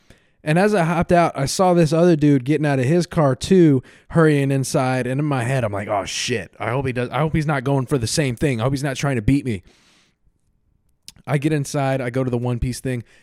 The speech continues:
"Yo, I signed up. Get, how, how does this work?" So it turns out,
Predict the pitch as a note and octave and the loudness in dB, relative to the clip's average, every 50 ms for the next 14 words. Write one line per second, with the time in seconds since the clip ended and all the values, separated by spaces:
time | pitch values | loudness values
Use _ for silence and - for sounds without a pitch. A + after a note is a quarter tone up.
0 | _ - F#3 B3 C4+ C4 A#3+ G#3 F3+ - - B3 A#3+ A#3 A#3 A#3+ B3 A#3+ A3 - | _ -2 0 2 4 4 4 4 2 0 -2 -2 0 0 2 4 2 2 2 0
1 | - G3+ G3 B2+ A2+ D3 F#3 G#3+ A#3 A#3+ A#3 A3 A3+ A#3+ B3 A#3 A#3+ G#3 G#3+ A#3 | -4 -6 -6 -6 -4 -2 0 2 2 2 2 2 2 2 0 -2 -4 -2 0 0
2 | B3 G3+ C#3 - _ _ _ _ _ _ _ _ _ - - C#3+ C#3 - G#3 A#3 | 2 0 0 -2 _ _ _ _ _ _ _ _ _ -2 0 0 2 2 2 2
3 | A#3 F#3 F3+ G3+ G3 F3+ D3 - _ | 4 4 4 6 6 6 4 2 _